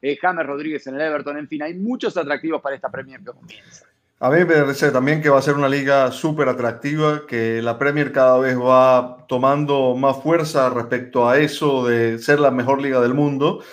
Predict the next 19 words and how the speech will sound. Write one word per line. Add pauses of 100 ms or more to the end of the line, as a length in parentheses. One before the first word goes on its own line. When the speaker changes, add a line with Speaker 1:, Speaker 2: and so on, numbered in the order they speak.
(240)
Speaker 2:
Yo
creo,
de
hecho,
que
es
la
mejor
liga
del
mundo. (300)
Eh,
no
le
hace
falta
Messi
para
hacerlo.